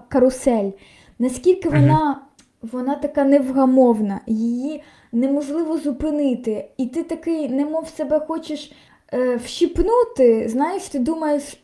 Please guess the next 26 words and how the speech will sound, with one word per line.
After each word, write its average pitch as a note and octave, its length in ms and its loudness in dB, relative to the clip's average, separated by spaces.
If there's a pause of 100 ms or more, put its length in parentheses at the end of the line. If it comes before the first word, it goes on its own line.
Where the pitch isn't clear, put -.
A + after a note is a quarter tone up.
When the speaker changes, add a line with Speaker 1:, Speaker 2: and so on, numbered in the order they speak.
Speaker 1:
треба D#4 280 2
сумувати E4+ 580 -2
на C#4 140 2
цьому B3+ 280 0
місці, A#3 520 -2 (300)
бо A#3+ 120 -4
там D#4+ 260 -2
дійсно, D4 680 -2
якби, A3+ 720 0
є A#3 180 -2
меморіал, D4 840 4 (420)
а, A3+ 440 -6 (440)
і A#3 540 -2
цвинтар C#4+ 680 0
вже B3+ 260 2
такий C4 360 0
ушляхетнений A#3+ 1000 2
єврейський. G#3+ 880 0 (400)
Але C4+ 220 6
ти F#4 140 4
не G4 120 2
сумуєш C4 640 2
там. F3+ 360 -10 (400)
Тобто, C#4 580 4
мені C#4+ 280 0
здається D#4 840 0